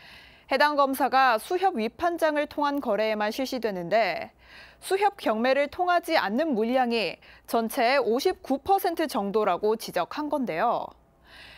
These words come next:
해당 내용을 접하신 분들이라면 수협 경매를 통하지 않는 수산물은 방사능 검사가 실시되지 않는다고 오해할 수 있을 것 같습니다. 하지만 결론부터 말하면 수협 경매를 거치지 않는 수산물들도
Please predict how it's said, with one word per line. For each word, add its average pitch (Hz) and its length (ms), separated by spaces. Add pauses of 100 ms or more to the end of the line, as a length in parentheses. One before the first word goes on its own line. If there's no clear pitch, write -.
(140)
해당 370 240
내용을 339 380
접하신 269 480
분들이라면 220 960
수협 330 380
경매를 269 440
통하지 339 480
않는 220 320
수산물은 240 800 (420)
방사능 339 480
검사가 294 560
실시되지 294 580
않는다고 233 920
오해할 320 380
수 - 120
있을 208 240
것 202 140
같습니다. - 720 (1600)
하지만 349 560
결론부터 359 560
말하면 285 600
수협 311 380
경매를 254 680
거치지 247 500
않는 240 400
수산물들도 254 1000